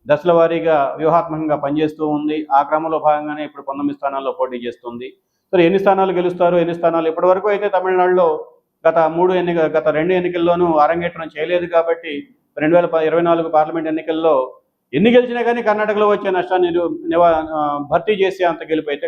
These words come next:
కాదు, రాదు. ఈ కేరళ సాంప్రదాయకంగానే వామపక్ష రాజకీయాలకి, లౌకిక ప్రజాతంత్ర రాజకీయాలకి పునాదిగా ఉన్నటువంటి రాష్ట్రం.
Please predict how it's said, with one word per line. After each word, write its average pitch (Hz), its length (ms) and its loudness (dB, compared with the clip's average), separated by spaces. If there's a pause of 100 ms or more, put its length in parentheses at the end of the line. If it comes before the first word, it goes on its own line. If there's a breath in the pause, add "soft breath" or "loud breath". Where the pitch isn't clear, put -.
(100)
కాదు, 117 240 0 (160)
రాదు. 104 240 -4 (1400)
ఈ 220 120 2
కేరళ 180 520 2 (2000)
సాంప్రదాయకంగానే 185 800 2
వామపక్ష 175 420 2
రాజకీయాలకి, 170 560 0
లౌకిక 160 360 -2
ప్రజాతంత్ర 160 480 -2
రాజకీయాలకి 160 540 -2
పునాదిగా 156 480 -2
ఉన్నటువంటి 143 420 -8
రాష్ట్రం. 139 540 -2